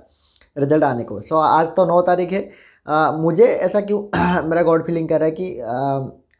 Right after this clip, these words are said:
आज रात तक जो है ना रिजल्ट आ सकता है। <clears throat> फिर भी आप <laughs> एक्सपेक्टेड क्या है आज कल, मतलब, आ, नौ, दस, ग्यारह, ये बुधवार, गुरुवार और शुक्रवार, ये तीन दिन स-, में आपका जो है रिजल्ट निकलने का, मतलब,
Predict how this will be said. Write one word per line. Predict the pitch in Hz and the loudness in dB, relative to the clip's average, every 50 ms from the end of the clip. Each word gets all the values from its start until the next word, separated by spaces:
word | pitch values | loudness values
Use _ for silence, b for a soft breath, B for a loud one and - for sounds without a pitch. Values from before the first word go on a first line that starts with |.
| - - - | -12 -6 -4
आज | 123 147 147 151 | -2 0 0 2
रात | 147 151 151 160 - - - | 4 4 4 2 2 0 0
तक | 185 180 180 | 0 2 0
जो | 175 151 160 170 160 | 0 2 2 2 4
है | 160 156 | 2 2
ना | 160 170 | 0 0
रिजल्ट | 160 156 139 156 151 | 0 0 0 2 2
आ | 151 143 | 2 0
सकता | 147 147 156 143 - 147 | 0 -2 -4 -4 -2 0
है। | 139 156 - - - _ - - | 0 0 -2 -4 -10 _ -8 -6
<clears throat> | 170 170 156 135 B B B B B B | -4 -4 -4 -6 B B B B B B
फिर | 190 180 | 0 4
भी | 185 226 | 6 6
आप | 233 220 - - - - 170 117 | 6 4 2 -2 -4 -4 -4 -4
<laughs> | - - 190 - | -2 -4 -2 -2
एक्सपेक्टेड | 165 165 - - 196 202 196 190 - | -4 -4 -4 -6 -6 -6 -6 -6 -2
क्या | 196 180 | 0 0
है | 180 185 202 - - - - | 2 2 0 -2 -4 -4 0
आज | 127 165 185 185 185 - | 2 4 4 2 2 -2
कल, | - 160 143 123 113 147 | -2 -2 -2 -2 -4 -4
मतलब, | 143 170 185 175 - - | -4 -2 -2 -2 -2 -2
आ, | 139 151 151 151 151 - | -2 0 0 -2 -2 -4
नौ, | 151 151 156 165 170 | -4 -2 0 0 2
दस, | 156 165 165 165 - | 2 0 0 0 0
ग्यारह, | 147 143 147 156 | -2 0 2 2
ये | 160 156 160 175 180 175 170 B B B B B B B | 2 2 2 2 0 0 -2 B B B B B B B
बुधवार, | 139 139 147 151 165 175 180 | 0 2 4 4 6 4 4
गुरुवार | 165 160 156 156 156 165 165 | 4 2 2 2 2 2 0
और | 170 | 0
शुक्रवार, | 165 165 143 147 - 165 - | -2 -4 -6 -4 -4 -2 -2
ये | 147 165 | -2 -2
तीन | 160 - 165 160 160 | -2 -4 -4 -2 -2
दिन | 160 165 160 160 160 160 | -2 -2 -2 -4 -6 -6
स-, | 156 - - 143 | -8 -10 -10 -8
में | 139 143 139 139 147 160 175 180 | -4 -4 -4 -2 -2 -2 0 0
आपका | 175 160 156 - - 165 165 | 2 0 0 0 -2 -2 0
जो | 147 160 | 2 2
है | 156 151 147 151 | 2 2 0 0
रिजल्ट | 147 147 135 147 147 143 | 0 -2 -2 -2 -2 -2
निकलने | 135 135 131 131 131 131 | -4 -4 -4 -4 -4 -4
का, | 127 147 151 - - _ _ _ _ - | -4 -6 -8 -8 -10 _ _ _ _ -16
मतलब, | 131 127 131 147 143 165 165 - - | -10 -8 -6 -2 0 0 -2 -2 -4